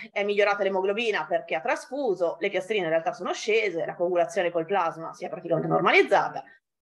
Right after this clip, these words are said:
l'R D H è sceso, sono nettamente aumentate gli indici di flogosi. E viene chiamato l'internista la domenica mattina che dice: "Sì, possibile anemia microangiopatica, però mancano ovviamente dei dati in questo momento, ormai abbiamo iniziato il caplacizumab predisposto per la feresi,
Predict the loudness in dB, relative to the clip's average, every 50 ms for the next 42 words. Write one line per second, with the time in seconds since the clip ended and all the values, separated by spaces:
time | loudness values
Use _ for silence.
0 | _ _ 2 4 4 4 4 4 2 2 2 0 -2 -4 -4 -4 -6 -6 -6 -8
1 | -8 -6 -4 -2 0 0 2 4 4 4 4 4 2 2 2 2 4 2 2 4
2 | 4 4 4 2 0 -4 -6 -8 -8 -10 -8 -8 -2 4 6 6 8 6 4 0
3 | -6 -16 -20 -20 _ _ _ _ _ _ _ _ _ _ _ _ _ _ _ _
4 | _ _ 6 8 8 8 8 8 6 4 4 2 0 0 2 2 2 2 2 -2
5 | -4 -2 -2 -2 -2 -2 -2 -4 -8 -8 -6 -4 -4 -4 -2 0 0 2 2 2
6 | 4 4 4 4 4 2 0 -4 -2 -2 -2 -2 -2 -4 -4 -6 -6 -4 -2 -2
7 | -2 -2 0 4 4 6 6 6 4 2 4 6 6 8 8 8 8 6 6 6
8 | 6 4 4 2 2 2 4 6 6 4 6 6 4 4 4 2 -2 -4 -6 -2
9 | 0 0 0 0 0 0 -2 -2 0 0 0 0 2 0 0 2 0 0 2 2
10 | 0 0 -2 -4 -10 -12 -12 -12 -10 -6 -2 -2 0 0 2 2 2 2 0 0
11 | -2 -4 -2 -2 -2 0 2 2 2 4 4 2 0 0 -2 -8 -10 -12 -6 _
12 | 4 4 4 4 2 0 0 0 2 2 2 2 2 0 -4 -6 -6 -6 -6 -6
13 | -4 -2 -2 -2 0 0 0 2 4 6 6 6 6 4 2 2 4 4 6 6
14 | 4 4 4 2 2 4 4 4 2 2 0 -2 -2